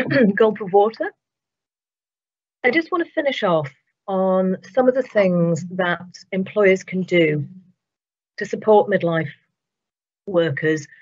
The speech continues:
if they are experiencing <clears throat> difficult menopausal symptoms. And I think it's worth saying, actually, that we often talk in the team,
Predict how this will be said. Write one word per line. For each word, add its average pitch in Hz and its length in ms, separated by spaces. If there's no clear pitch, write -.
if 226 200
they 202 120
are 175 220
experiencing 151 920
<clears throat> 170 500
difficult 214 380
menopausal 170 580
symptoms. 165 760
And 190 280
I 208 60
think 254 220
it's 311 220
worth 240 240
saying, 185 440
actually, 160 540
that 170 240
we 214 60
often 214 260
talk 202 380
in 170 100
the 160 100
team, 147 480